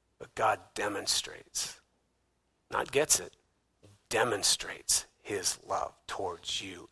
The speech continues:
in this, while you were a sinner, Christ died for you. We belong to God before Jesus' earthly ministry.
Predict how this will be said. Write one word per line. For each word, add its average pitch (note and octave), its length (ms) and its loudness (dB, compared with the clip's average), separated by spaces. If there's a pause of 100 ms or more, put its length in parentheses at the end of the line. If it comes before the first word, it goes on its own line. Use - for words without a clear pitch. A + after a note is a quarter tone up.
in F#2+ 380 -6
this, - 300 -2 (120)
while G2 360 2
you F#2 160 -14
were F2+ 160 -12
a - 80 -6
sinner, - 520 0
Christ - 400 -10
died - 280 -12
for - 140 -20
you. - 240 -20 (4000)
We B2+ 120 2
belong C3+ 460 10
to B2 120 -4
God G#2+ 580 6 (1300)
before B2 760 6
Jesus' G#2+ 600 2
earthly G2+ 300 0
ministry. F#2+ 600 -4